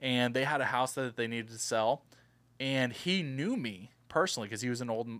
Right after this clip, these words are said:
uh, coworker of mine, and he didn't use me to list his house.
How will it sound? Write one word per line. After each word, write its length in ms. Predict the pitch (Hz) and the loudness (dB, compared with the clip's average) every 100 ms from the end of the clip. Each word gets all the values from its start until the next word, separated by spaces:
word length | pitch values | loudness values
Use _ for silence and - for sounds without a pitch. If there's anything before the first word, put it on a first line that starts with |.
| - | -4
uh, 280 | 120 104 101 - - - - | -4 -4 -12 -18 -20 -20 -2
coworker 400 | 156 147 117 101 | 2 2 0 -4
of 80 | |
mine, 280 | 98 110 - - _ - - - _ _ | -6 -10 -12 -20 _ -20 -20 -20 _ _
and 180 | 139 143 | -6 -4
he 100 | 165 | -4
didn't 340 | 139 156 160 | -2 -2 -2
use 220 | 131 143 160 | -6 -6 -6
me 80 | |
to 100 | 135 | -6
list 200 | 117 113 | -4 -4
his 120 | 107 95 | -6 -10
house. 500 | 117 147 - - | -12 -12 -14 -16